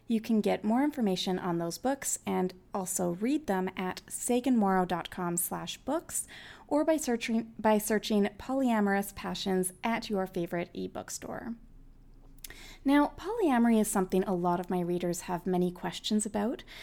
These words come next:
so that's why I thought for today it would be great to recommend to you a few books that feature polyamory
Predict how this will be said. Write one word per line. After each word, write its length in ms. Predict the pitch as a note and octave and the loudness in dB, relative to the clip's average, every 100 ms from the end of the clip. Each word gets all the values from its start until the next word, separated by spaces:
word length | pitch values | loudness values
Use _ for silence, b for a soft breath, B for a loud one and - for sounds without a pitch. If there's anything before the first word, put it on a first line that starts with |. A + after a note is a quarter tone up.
| B B | B B
so 220 | - B3+ | -2 0
that's 280 | B3+ C#4+ - | 2 0 0
why 160 | D#4 | 0
I 140 | D#4 C4+ | 0 -2
thought 480 | C4 A3 G3+ - - | -2 -2 -2 -4 -10
for 280 | - G3 F#3 | -6 -4 -2
today 680 | G3+ - C4 C#4+ G#3 F#3 F#3 | -4 -4 -2 0 2 0 0
it 100 | G#3 | 0
would 140 | A3 | 0
be 140 | G3 G#3 | 2 0
great 420 | - G#3+ A#3+ C4 | -2 -2 0 0
to 120 | - | -2
recommend 560 | A3+ G#3+ - G#3+ F#3+ F#3 | -2 -2 0 0 0 0
to 120 | - | -2
you 280 | F#3 F3+ F3+ - | 0 2 0 -4
a 60 | |
few 340 | F#3 - B3 D#4 | -6 -6 -2 0
books 300 | G#3 F#3 - | 0 -2 -4
that 200 | F#3 F#3 | -6 -6
feature 380 | - D#4 D4+ D4 | -4 -4 -4 -6
polyamory 800 | B3 G#3+ G3 F#3 F3+ F3+ F3+ | -2 0 2 0 0 0 -2